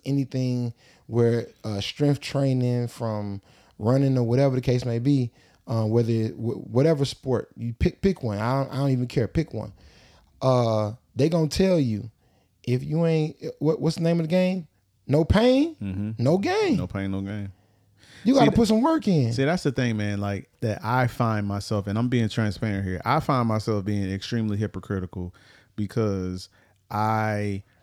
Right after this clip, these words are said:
Speaker 2: um, I wanna encourage people to do that. But the biggest reason why I wanna be successful and wanna be able to,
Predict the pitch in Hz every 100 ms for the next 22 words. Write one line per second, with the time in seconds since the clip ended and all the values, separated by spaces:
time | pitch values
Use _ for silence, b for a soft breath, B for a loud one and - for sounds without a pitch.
0 | _ _ 104 101 98 92 _ 113 120 135
1 | 135 120 - 127 127 - 113 107 98 98
2 | 95 98 95 92 - _ 98 107 107 165
3 | 175 143 127 117 113 107 104 98 104 113
4 | 107 101 98 98 92 - 101 92 - 90
5 | 98 98 101 101 90 101 101 92 95 -
6 | 104 95